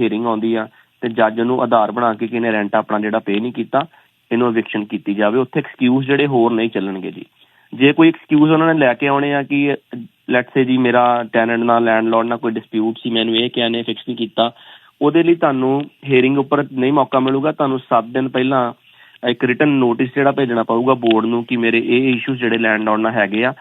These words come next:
ਤੇ ਨਾਲ ਦੀ ਨਾਲ ਉਹਦੇ ਵਿੱਚ ਇਹ ਵੀ ਸ਼ਰਤ ਰੱਖੀ ਗਈ ਆ ਕਿ ਉਹ ਇਸ਼ੂ ਰੇਜ਼ ਕਰਨ ਤੋਂ ਪਹਿਲਾਂ ਤੁਹਾਨੂੰ ਆਪਣਾ ਪੰਜਾਹ ਪਰਸੈਂਟ ਰੈਂਟ ਜਿਹੜਾ ਪਹਿਲਾਂ ਪੇ ਕਰਨਾ ਪਊਗਾ, ਫਿਰ ਤੁਸੀਂ ਜਿਹੜੇ ਇਸ਼ੂ ਆਪਣੇ ਉਹ ਰੇਜ਼ ਕਰ ਸਕਦੇ ਆ ਜੀ।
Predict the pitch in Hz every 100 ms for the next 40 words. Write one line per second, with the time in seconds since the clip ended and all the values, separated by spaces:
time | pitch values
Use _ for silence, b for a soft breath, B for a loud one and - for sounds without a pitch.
0 | B B B _ - 135 135 127 131 147
1 | 143 143 147 139 139 143 156 139 127 135
2 | - 123 123 131 131 143 143 135 160 135
3 | 127 123 - 123 123 131 120 127 135 135
4 | 120 117 123 131 120 113 113 131 131 120
5 | 131 120 107 107 110 110 120 113 113 131
6 | - 123 127 113 110 110 110 120 156 -
7 | b b b b - 143 143 156 147 151
8 | 147 135 147 135 120 123 143 117 104 107
9 | 95 101 92 95 90